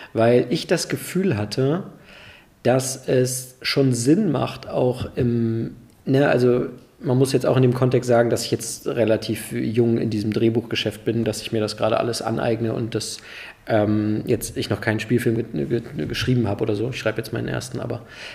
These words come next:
ähm, dass ich schon relativ schnell gemerkt habe, dass diese Aufteilung auch einfach Sinn macht, so dass ich das auch ein bisschen aus der Hand gebe,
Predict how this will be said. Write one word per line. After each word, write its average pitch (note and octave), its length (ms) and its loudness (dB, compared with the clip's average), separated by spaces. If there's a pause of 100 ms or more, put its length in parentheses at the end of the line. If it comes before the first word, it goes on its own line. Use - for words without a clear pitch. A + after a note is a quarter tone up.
(180)
ähm, A#2 340 2
dass A#2+ 200 2
ich - 140 -2
schon C3 120 2
relativ C#3 360 4
schnell C3+ 240 6
gemerkt C3 460 2
habe, C3 220 2
dass B2+ 300 -2
diese A2+ 560 0
Aufteilung A2+ 640 2
auch B2+ 140 -2
einfach - 280 0
Sinn D3 280 2
macht, - 240 -6
so B2 120 -2
dass A#2 180 -2
ich - 160 -4
das A#2 160 0
auch - 280 -2
ein A#2 60 -2
bisschen A#2 220 -2
aus - 160 -4
der A2 140 -2
Hand A2+ 200 0
gebe, C3+ 380 2